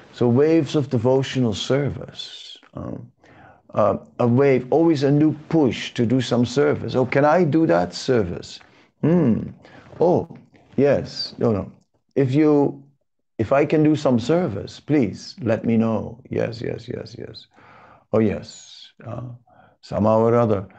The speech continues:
let me go from service to service, um, from wave to wave in a river, um,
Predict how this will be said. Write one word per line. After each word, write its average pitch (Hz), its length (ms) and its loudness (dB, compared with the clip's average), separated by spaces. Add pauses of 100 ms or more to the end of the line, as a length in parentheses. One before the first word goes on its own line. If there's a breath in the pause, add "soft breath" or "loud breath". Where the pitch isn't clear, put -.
(180 loud breath)
let 117 200 2
me 131 100 2
go 131 240 4
from 131 240 2
service 147 500 0
to 143 140 2
service, - 1300 -4 (120)
um, 90 360 -10 (440 soft breath)
from 101 280 0
wave 117 680 2
to 104 160 -2
wave 85 500 0 (1040 loud breath)
in 101 140 2
a 92 60 4
river, 82 480 -2 (520 loud breath)
um, 98 220 2